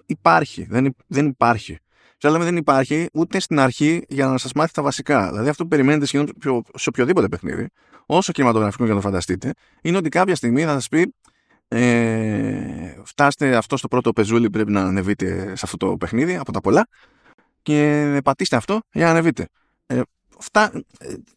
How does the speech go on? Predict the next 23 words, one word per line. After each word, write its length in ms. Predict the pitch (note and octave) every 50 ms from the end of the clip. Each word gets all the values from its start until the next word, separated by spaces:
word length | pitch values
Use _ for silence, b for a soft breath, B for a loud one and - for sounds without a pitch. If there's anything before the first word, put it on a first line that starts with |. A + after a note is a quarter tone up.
| _
η 240 | - C#3 - D3 F3
ίδια 200 | F#3+ A3 G3+ E3+
περίπτωση, 380 | - C#3 D3+ - - D3+ - G#3
στην 140 | - C#3
περίπτωση 520 | C3 C3 C#3+ D3+ B2 D3+ C#3 - A#2+ A#2 A2+
του, 540 | A2 B2 A#2 G#2+ G#2 G#2 G#2 G2+ G2 G2 G2
στη 120 | G2+ -
φάση 240 | - - C#3 C3+ -
του 80 | - C#3
Hellblade 240 | B2 A#2 A2 G#2 F2+
δύο, 240 | - A#2+ D3+ F#3+
είναι 180 | G3+ F#3+ F#3+ F#3+
φτάνετε 420 | F3 - - G3+ F#3 D3+ B2+ A2+
εκεί 160 | A2 G#2+ B2+ B2
που 60 | G2+
πρέπει 180 | - B2 B2
να 60 | B2+ A#2+
σκαρφαλώσετε. 600 | - - G#2+ - F2+ F#2 F#2 F2+ F2+ - - D3
Είναι 120 | D#3+ F3+
προφανές 400 | - F#3 E3+ F3+ F3+ F#3+ F#3 C#3+
ότι 160 | A#2 G#2+ G#2+
πρέπει 160 | - G#2+ G#2
να 80 | G2+ F#2+